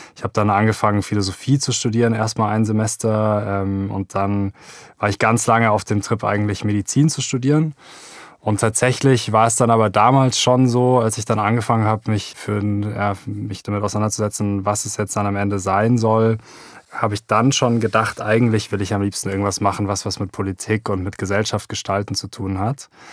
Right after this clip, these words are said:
Und habe dann wirklich ganz kurzfristig, ich hatte schon einen Studienplatz für Medizin in München und habe dann ganz kurzfristig mich umentschieden und habe dann doch noch, äh,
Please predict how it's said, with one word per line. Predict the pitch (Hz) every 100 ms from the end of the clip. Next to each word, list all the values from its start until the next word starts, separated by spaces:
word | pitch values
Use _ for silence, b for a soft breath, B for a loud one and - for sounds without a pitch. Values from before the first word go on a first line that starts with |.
| B -
Und | 95
habe | 104
dann | 104 104
wirklich | 107 107 -
ganz | 110 123 -
kurzfristig, | 131 127 117 -
ich |
hatte | 113 113
schon | 113 110
einen |
Studienplatz | - 127 113 110 -
für | 107
Medizin | 104 - 127
in | 117
München | 110 120 - 107
und | 104
habe | 107
dann | 107 101
ganz | 104 -
kurzfristig | - 107 - 107 -
mich | 104 92
umentschieden | 104 107 104 113 104
und | 98 95
habe | 101 -
dann | 98 98
doch | 107 101 104
noch, | 95 -
äh, | - 98